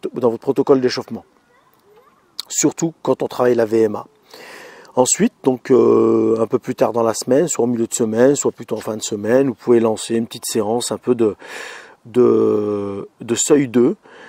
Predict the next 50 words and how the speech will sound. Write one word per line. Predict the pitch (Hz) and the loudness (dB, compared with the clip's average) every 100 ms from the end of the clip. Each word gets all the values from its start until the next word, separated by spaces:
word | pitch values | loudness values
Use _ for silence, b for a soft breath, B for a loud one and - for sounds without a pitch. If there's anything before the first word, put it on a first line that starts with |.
| B B | B B
Donc | 113 131 123 | -2 -2 0
on | 127 | 0
est | 123 | 2
entre | 123 - | 0 -6
quatre-vingts | 123 131 - 131 123 127 | -4 -4 -2 0 2 0
et | |
quatre-vingt-cinq | 113 113 113 117 - 120 | -2 -8 -8 -6 -6 -6
pour | - 120 | -8 -4
cent | 202 | -4
de | 151 | -2
sa | - | -2
V | 139 131 | 2 4
M | 113 101 | 4 2
A, | 104 147 B B B | -4 -6 B B B
et | 120 | -6
vous | 117 | 2
allez | 127 | 2
répéter | 117 120 123 - 135 | 2 0 -4 0 2
entre | 135 113 - 120 | 2 0 0 2
six | 127 - 143 151 - - | 2 -2 -6 -8 -8 -8
à | 120 120 | -6 -6
huit | 113 135 | -6 -10
fois | - 123 120 | -8 2 2
deux | 113 147 | 4 0
minutes, | 139 123 135 - | 0 -2 -4 -6
récupération | 110 117 117 123 110 - 135 - | -10 -10 -8 -6 -6 -6 -8 -6
une | 147 | -6
minute. | 139 120 101 - - B B B | -4 -4 -6 -14 -20 B B B
Si | - | -14
vous | 113 107 | -8 -6
êtes | 104 | -4
débutant, | 113 104 101 123 | -6 -6 -4 -4
vous | 113 | -4
pouvez | 107 | -8
commencer | 95 104 101 - | -10 -10 -10 -10
par | - - - | -12 -8 -4
cinq | 113 104 | -4 -6
fois | - 120 | -4 -2
deux | 113 | -2
minutes, | 113 107 110 120 | -6 -6 -6 -6
récupération | - 104 98 - 107 107 - 113 110 107 | -10 -14 -12 -14 -12 -16 -14 -14 -14 -14
à | 101 | -14
une | 104 | -12
minute, | 107 120 131 - - B B _ | -8 -4 -6 -8 -20 B B _
pas | 107 | -12
de | - | -10
souci. | 113 - 135 131 B B B B - | -8 -6 -6 -8 B B B B -8
Mais, | 113 113 | 0 0
euh, | 104 | 0
voilà, | 101 107 95 | -2 -2 -2